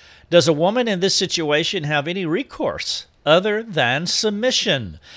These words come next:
And so now I brought another word into the conversation. We have abuse, we have humility, we have counting others more significant,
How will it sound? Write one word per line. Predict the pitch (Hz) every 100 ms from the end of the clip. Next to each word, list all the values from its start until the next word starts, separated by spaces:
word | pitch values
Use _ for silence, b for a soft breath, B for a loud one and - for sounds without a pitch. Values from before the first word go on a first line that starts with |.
| B
And | 135
so | - 160
now | 139 147 151
I | 131
brought | 117 139 135
another | 131 139 120
word | 117 120 180 202 196 165
into | - 175 175
the | 131
conversation. | - 147 135 131 165 202 226 - 123 101 - _
We | - 104
have | 120 160 151
abuse, | - 113 107 165 175 156 -
we | 113
have | 131 127 120 - b b b b b _
humility, | - 147 165 175 143 147 214
we | 127
have | 127 127 123 -
counting | - 143 143 147 139
others | 135 143 143 120
more | 139 139
significant, | 131 - 120 139 175 143 180 208